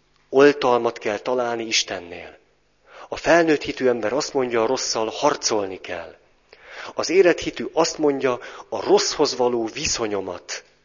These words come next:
kell átgondolnom. A harmadik, eh,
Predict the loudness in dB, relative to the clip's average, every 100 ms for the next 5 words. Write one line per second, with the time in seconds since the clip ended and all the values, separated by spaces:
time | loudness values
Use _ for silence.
0 | _ _ _ _ _ -4 -2 -2 -2 -4
1 | -6 -6 -10 -10 -14 -18 -20 _ _ _
2 | _ _ _ _ _ _ _ _ _ _
3 | _ _ _ _ _ _ _ _ -20 -18
4 | -18 -20 -20 _ _ _ _ _ -16 -6
5 | -4 -2 -4 -4 -8 -10 -16 _ _ _
6 | -20 -20 -20 -12 -8 -8